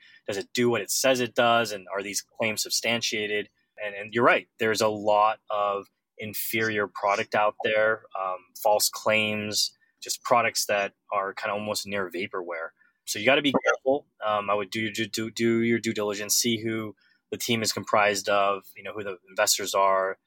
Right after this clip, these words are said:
the advisors, and so forth and so on, and, and, and where along on the, on the, on the product life cycle, you know, is the product or service, right? You know, is it ten months away? Is it two years away? Is it really a month away? But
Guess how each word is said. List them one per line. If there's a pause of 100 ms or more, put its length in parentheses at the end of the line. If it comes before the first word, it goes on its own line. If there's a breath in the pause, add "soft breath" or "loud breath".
(320)
the
advisors,
and
so
forth
and
so
on,
and,
and,
and (380)
where
along
on
the,
on
the,
on
the
product (120)
life
cycle, (340)
you
know,
is
the
product
or
service,
right? (180)
You
know,
is
it
ten
months
away?
Is
it
two
years
away? (400)
Is
it
really
a
month
away? (380)
But